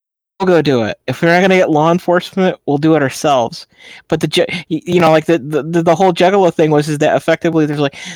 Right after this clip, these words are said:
capitalism has failed us in certain ways. So we're gonna kinda set up our own support network outside of the man.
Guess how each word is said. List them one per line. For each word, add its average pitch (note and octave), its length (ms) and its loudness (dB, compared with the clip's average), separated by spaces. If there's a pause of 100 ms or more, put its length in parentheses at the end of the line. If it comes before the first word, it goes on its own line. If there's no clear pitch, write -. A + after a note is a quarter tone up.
(160)
capitalism A#3 680 2
has F3+ 160 0
failed E3+ 340 2
us D3 180 0
in D3+ 80 -2
certain C#3 420 -2
ways. C3 560 -4 (380)
So D3+ 440 2 (380)
we're G3+ 160 4
gonna A3+ 180 2
kinda G#3 300 0
set F3 240 0
up F3 160 0
our D#3+ 120 2
own D3 140 2
support D3 460 0
network C3+ 440 -2 (120)
outside C3 500 0
of C3+ 380 0 (520)
the D3+ 220 0
man. D3 600 2